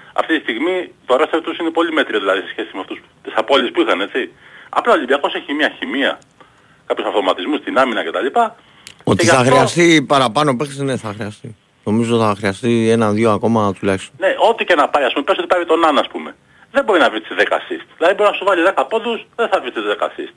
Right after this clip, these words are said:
Speaker 1: Εδώ το είχαν βγάλει στατιστικά, κάτι advanced stats, ότι ο Ολυμπιακός έχει χάσει από πέρσι σαράντα έξι πόντους, Κώστα. Δηλαδή, ξέρεις, ο συνδυασμός πόντων και assist,
Speaker 2: Ναι,
Speaker 1: καταλαβαίνεις.
Speaker 2: δεν, δεν
Speaker 1: Λείπουν
Speaker 2: αναπληρων-,
Speaker 1: σαράντα έξι
Speaker 2: δεν
Speaker 1: πόντους.
Speaker 2: αναπληρώνεται εύκολα.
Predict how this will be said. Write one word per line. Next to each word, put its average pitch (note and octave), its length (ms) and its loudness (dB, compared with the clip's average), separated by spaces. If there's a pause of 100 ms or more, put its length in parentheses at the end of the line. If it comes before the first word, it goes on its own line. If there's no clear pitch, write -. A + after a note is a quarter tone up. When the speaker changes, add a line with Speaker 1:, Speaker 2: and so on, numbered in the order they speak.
(100)
Speaker 1:
Εδώ G2 220 0
το - 160 0
είχαν D3+ 180 -2
βγάλει C#3+ 180 0
στατιστικά, - 460 -4
κάτι A2 220 -2 (140)
advanced F#2+ 400 -2 (580)
stats, G#2 300 0 (800)
ότι - 180 -4
ο - 20 0
Ολυμπιακός G#2+ 380 -2
έχει D#3 180 -10
χάσει D#3 160 -2
από A2+ 160 -4
πέρσι B2 420 -4
σαράντα A2+ 280 2
έξι E3 220 0
πόντους, - 320 -4
Κώστα. - 420 -10
Δηλαδή, G#2 340 -2
ξέρεις, - 300 -2 (100)
ο - 80 -10
συνδυασμός G#2 540 -2
πόντων D#3+ 360 0 (120)
και D3 140 0
assist, - 100 -2
Speaker 2:
Ναι, - 60 2
Speaker 1:
καταλαβαίνεις. D3 420 4
Speaker 2:
δεν, D3 140 2
δεν E3 140 2
Speaker 1:
Λείπουν E3+ 160 4
Speaker 2:
αναπληρων-, D3 300 2
Speaker 1:
σαράντα B2+ 180 4
έξι G3 140 0
Speaker 2:
δεν D#3+ 100 4
Speaker 1:
πόντους. D#3+ 140 4
Speaker 2:
αναπληρώνεται A#2+ 460 2
εύκολα. A#2 300 -2